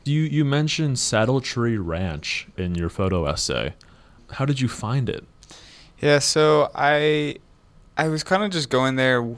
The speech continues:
Speaker 2: with open mind. Uh, I knew that this ranch was where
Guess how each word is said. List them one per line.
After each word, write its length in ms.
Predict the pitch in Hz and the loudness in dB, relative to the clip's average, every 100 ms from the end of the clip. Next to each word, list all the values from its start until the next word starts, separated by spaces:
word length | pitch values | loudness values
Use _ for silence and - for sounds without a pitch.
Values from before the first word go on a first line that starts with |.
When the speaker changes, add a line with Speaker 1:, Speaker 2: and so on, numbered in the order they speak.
| - | -8
Speaker 2:
with 240 | 127 123 - | -4 -4 -4
open 320 | 123 120 127 120 | -6 -4 -2 -2
mind. 420 | 110 110 117 123 - - - - - - | -2 -2 -6 -10 -18 -20 -20 -20 -16 -2
Uh, 380 | 117 117 117 - | 0 2 2 0
I 120 | 131 | -2
knew 300 | 139 151 156 | 0 0 0
that 280 | 143 127 - | 0 -2 -4
this 280 | 127 - | -4 -4
ranch 500 | - 123 120 120 - | -2 0 0 -2 -6
was 460 | 120 120 117 110 113 | -4 -2 -2 -4 -12
where 580 | 113 120 117 113 113 | -6 -2 -2 -2 -4